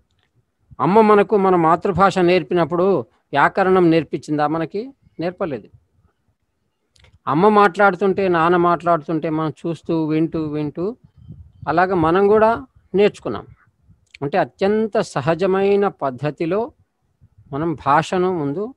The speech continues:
నేర్చుకుంటాం. భాష్యతే ఇతి భాష. అంటే భాష్యతే అంటే మాట్లాడడం వల్లనే భాష అనేది గుర్తింపు వస్తుంది.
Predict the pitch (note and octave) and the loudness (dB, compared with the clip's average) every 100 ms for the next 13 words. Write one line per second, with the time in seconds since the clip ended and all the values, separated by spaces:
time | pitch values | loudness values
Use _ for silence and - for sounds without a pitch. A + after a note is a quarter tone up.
0 | - C#3 C3 - A#2 G#2 _ _ _ _ | -6 -6 -6 -14 -18 -18 _ _ _ _
1 | _ _ _ - - D3+ E3+ - F#3+ F3+ | _ _ _ -14 0 2 2 0 -2 0
2 | G3+ G#3+ A3+ - D#3 A#3 F#3+ A#2 B2+ A#2 | 2 4 2 -2 -8 -6 -8 -6 -4 -4
3 | - B2 C3 B2 G2+ _ _ _ _ _ | -4 -2 0 0 -4 _ _ _ _ _
4 | _ _ _ - _ _ - C3+ D3 - | _ _ _ -20 _ _ -10 -8 -8 -2
5 | E3 - G3+ E3 F#3+ F#3 A3 _ _ _ | -2 0 -4 -2 -2 -4 -6 _ _ _
6 | C3 C3 E3 F#3 F#3+ F#3 F#3+ F3+ E3 E3 | -4 0 0 4 4 4 2 0 0 -2
7 | E3+ F#3+ A#3 D#3 G3 - G3 G3 G3+ G#3+ | -2 -2 -2 2 2 2 0 0 -2 -4
8 | A#3 A3+ G3 E3+ - G#2 - | -4 -2 -2 -4 -8 -14 -14